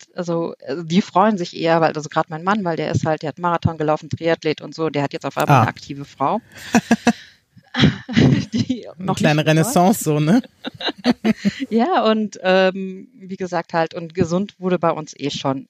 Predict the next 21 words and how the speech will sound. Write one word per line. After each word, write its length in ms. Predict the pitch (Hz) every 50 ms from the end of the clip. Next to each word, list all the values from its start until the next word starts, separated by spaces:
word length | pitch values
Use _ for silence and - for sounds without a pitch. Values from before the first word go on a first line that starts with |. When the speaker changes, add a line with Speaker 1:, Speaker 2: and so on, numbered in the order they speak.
| _ _ _
Speaker 1:
eigentlich 460 | - 135 143 151 160 156 143 143 - -
gekocht. 300 | 151 - - 143 - -
Mein 200 | - 131 143 127
Speaker 2:
Mhm. 60 | 117 117
Speaker 1:
Problem 300 | 127 147 240 254 254 240
war 100 | 247 233
halt 120 | 226 -
eher, 200 | - 214 214 214
zum 120 | - -
Beispiel 140 | 185 - 175
jetzt 120 | 165 - -
wieder 200 | 170 165 156 156 - _ _ _
zurück, 400 | _ - - 156 - 214 - - - _ - - - _ -
altes 420 | - 156 160 - - - - -
Leben, 420 | 220 214 226 233 233 220 220 220 -
als 140 | 151 123
Speaker 2:
Mhm. 60 | 120 107
Speaker 1:
Beraterin 520 | 104 110 127 123 139 - - 202 196 185
auch 100 | 156 -
viel 220 | - - 180 151
unterwegs. 640 | 143 147 135 - 143 131 131 131 143 196 - - -